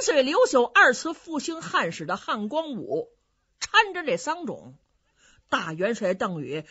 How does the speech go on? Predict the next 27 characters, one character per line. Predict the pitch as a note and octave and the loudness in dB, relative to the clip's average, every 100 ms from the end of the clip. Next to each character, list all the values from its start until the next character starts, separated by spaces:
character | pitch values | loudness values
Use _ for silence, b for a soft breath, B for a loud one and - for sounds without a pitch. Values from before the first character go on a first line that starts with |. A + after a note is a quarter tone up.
| B | B
在 | - C#3+ | -10 -10
前 | - F#3+ A#3+ | -6 -4 0
边 | A#3 | 0
指 | - C#3+ | -2 -8
挥 | - G3+ | -4 -2
着， | F3 B B | -2 B B
就 | G#3 | 0
跟 | A3 | 2
这 | A3+ | -2
杠 | - D#4+ F#3+ | -2 -4 -4
头 | - D3+ G#3+ | -6 -4 0
似 | - - - | 0 -2 -8
的， | - _ _ _ _ _ _ _ _ _ | -14 _ _ _ _ _ _ _ _ _
就 | - A#3+ | 6 6
把 | F#3+ E3 | 6 2
姚 | F3 F#3+ B3+ | 2 4 6
老 | D4+ E3 | 6 4
太 | - F#3+ | -2 -4
太 | E3 D3 | -4 -2
棺 | A#3+ A3 | 2 2
材 | - C3+ C3+ | 0 -8 -4
搭 | - A3 G#3 | -2 0 0
到 | F#3 | -4
了 | C#3+ | -8
禹 | B2+ B2 | -10 -12
王 | B2+ F3+ | -12 -12
祠， | - C#3 | -12 -14